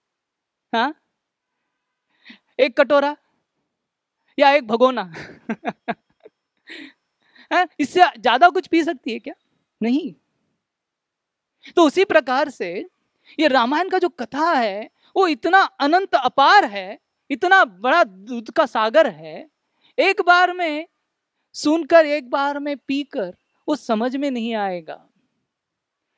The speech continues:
ये उसके बार बार आनंद लेना पड़ेगा। और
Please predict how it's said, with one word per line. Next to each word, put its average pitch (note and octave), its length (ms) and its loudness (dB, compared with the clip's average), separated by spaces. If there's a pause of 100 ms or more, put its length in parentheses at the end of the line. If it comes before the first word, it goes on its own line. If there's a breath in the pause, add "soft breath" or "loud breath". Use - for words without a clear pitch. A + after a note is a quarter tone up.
(240 soft breath)
ये F4+ 60 4
उसके F4 200 -2
बार D#4 640 0
बार D4 600 0
आनंद A#3+ 360 -2
लेना G3+ 300 -10
पड़ेगा। - 640 4
और E4 140 2